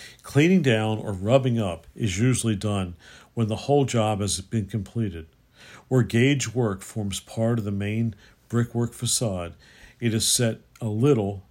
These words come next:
say two millimeters proud, what will still finish flush when cleaning up is completed.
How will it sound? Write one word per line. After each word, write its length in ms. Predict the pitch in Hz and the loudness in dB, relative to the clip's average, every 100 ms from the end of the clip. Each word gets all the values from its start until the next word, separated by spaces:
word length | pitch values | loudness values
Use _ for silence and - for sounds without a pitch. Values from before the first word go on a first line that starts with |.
| - - - | -20 -20 -10
say 260 | - 117 104 | -6 -2 -2
two 200 | - 123 | 0 0
millimeters 560 | 113 120 104 92 92 | 2 0 0 -4 -6
proud, 520 | - - 113 90 85 82 - - - - | -10 -4 -2 -2 -6 -12 -20 -20 -20 -8
what 260 | 107 107 | -4 -4
will 120 | 113 | -4
still 300 | 104 - 120 | -2 0 -2
finish 360 | 113 120 107 104 | -2 -4 -4 -6
flush 420 | - 123 107 - | -4 0 0 -2
when 120 | 107 | -8
cleaning 420 | 95 - 113 101 98 | -8 -4 -2 -2 -4
up 180 | 95 | -4
is 100 | 101 | -8
completed. 560 | - 104 95 117 98 - | -6 -8 -4 -4 -4 -8